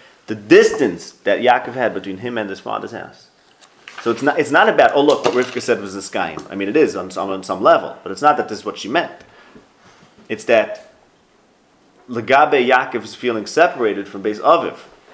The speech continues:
Vayetzi Yaakov Be'er Sheva, and he has to go back to Beis Avi. Legabe, the feeling of being away, so his experience was, was an experience of not, of only being away for a short time,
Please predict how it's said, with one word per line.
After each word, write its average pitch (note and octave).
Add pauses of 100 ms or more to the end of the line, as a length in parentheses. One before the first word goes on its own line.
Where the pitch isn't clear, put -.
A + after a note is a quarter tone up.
(140)
Vayetzi B2+
Yaakov A#2
Be'er F#2+
Sheva, C3+
and G2
he G2+
has G#2
to -
go G2
back B2
to -
Beis G2
Avi. B2
Legabe, A#2
the G#2
feeling A#2
of F#2+
being G#2
away, C3 (580)
so G#2
his D3
experience C3 (580)
was, A2 (160)
was A2+
an A#2
experience A#2
of G#2+ (520)
not, C3
of A#2+
only B2+
being A2
away G#2+
for G2+
a F#2
short F#2+
time, D2+